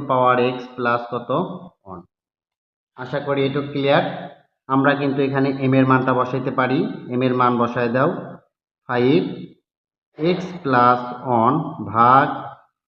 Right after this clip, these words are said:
এন এর মান কত? ফাইভ এক্স মাইনাস ওয়ান, তার উপর পাওয়ার হিসাবে আছে কত? এক্স। ভাগ আছে ভাগ, এম এর মান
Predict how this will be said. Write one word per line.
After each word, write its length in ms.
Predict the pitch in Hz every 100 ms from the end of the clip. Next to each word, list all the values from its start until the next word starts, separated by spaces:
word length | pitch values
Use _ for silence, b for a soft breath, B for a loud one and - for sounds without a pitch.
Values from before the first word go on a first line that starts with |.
| _ _ _ _ _
এন 120 | 151 151
এর 80 | 151 147
মান 140 | 143 143
কত? 180 | 135 135 156 208 - - _ _ _ _
ফাইভ 320 | 131 127 135 165 - - - _ _ _ 147
এক্স 300 | 160 175 - - 127
মাইনাস 360 | 123 131 135 131
ওয়ান, 220 | 107 117 143 - - _ _ _
তার 180 | 135 135 139
উপর 140 | 139 131
পাওয়ার 220 | 131 127 127
হিসাবে 240 | - 139 135
আছে 120 | 131 123
কত? 160 | 120 131 180 - - - _ _ 120
এক্স। 300 | 104 - _ _ _ _ _ _ _ _ -
ভাগ 280 | 95 131 147
আছে 160 | 135 147 123
ভাগ, 220 | 117 117 160 - - - _ _ _ _ _ _ _ _
এম 160 | 143 147
এর 80 | 151 147
মান 180 | 139